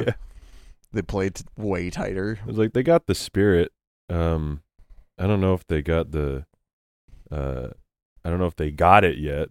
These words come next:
Speaker 1: but
Speaker 2: I don't know if they got the gumption.
Speaker 1: not a lot of gumption in this track.
Speaker 2: I would say it's lacking in gumption. Um,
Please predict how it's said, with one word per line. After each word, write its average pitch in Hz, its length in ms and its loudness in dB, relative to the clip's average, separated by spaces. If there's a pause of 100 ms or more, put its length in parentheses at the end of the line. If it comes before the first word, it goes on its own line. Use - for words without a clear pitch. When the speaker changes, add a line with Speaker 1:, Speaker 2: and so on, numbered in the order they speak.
Speaker 1:
but 73 180 -4
Speaker 2:
I - 40 0
don't 113 120 0
know 117 80 0
if 101 80 -4
they 110 80 0
got 98 140 0
the 95 80 -2
gumption. 90 600 -6 (1600)
Speaker 1:
not 92 180 0
a 110 60 4
lot 107 160 4
of 85 100 -2
gumption 85 480 -2
in 67 120 -12
this 65 200 -12
track. 64 260 -12 (500)
Speaker 2:
I 139 160 6
would 151 180 2
say 143 420 6
it's 127 240 -2
lacking 165 400 6
in 151 140 -2
gumption. 107 640 0 (960)
Um, 98 640 2